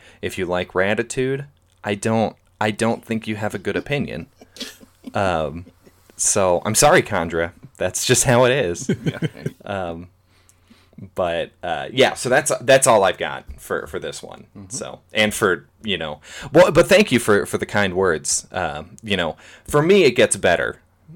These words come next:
Speaker 1: Later Weezer is better Weezer for me. Um, so I seem a little negative with these, this album and last album, but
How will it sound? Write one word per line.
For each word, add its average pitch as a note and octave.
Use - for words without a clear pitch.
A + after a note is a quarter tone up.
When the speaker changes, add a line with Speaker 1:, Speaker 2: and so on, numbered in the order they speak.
Speaker 1:
Later B2
Weezer G2+
is E2+
better E2+
Weezer D2
for -
me. -
Um, -
so E2+
I F#2+
seem A#2+
a A#2+
little G#2
negative E2
with D#2+
these, F#2
this G2+
album E2
and D2
last F2+
album, -
but D#2